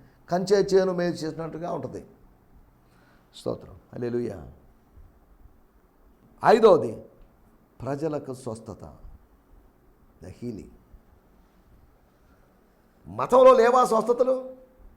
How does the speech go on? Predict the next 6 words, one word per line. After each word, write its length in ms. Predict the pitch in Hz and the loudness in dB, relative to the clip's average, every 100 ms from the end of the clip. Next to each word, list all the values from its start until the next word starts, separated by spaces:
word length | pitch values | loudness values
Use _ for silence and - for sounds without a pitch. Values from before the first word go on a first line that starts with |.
| - | -16
అక్కడక్కడ 420 | 131 170 175 185 185 | -10 -6 -4 -2 -2
కొన్ని 280 | 180 165 | -4 -4
అన్ని 180 | 156 170 | -4 -4
జనుల 220 | 165 165 | -2 0
పత్రికలు 440 | 143 151 170 165 151 | 0 -2 -2 -4 -4
ఎత్తుకున్నప్పుడు 640 | 151 165 156 151 175 196 | -4 -8 -6 -6 -8 -12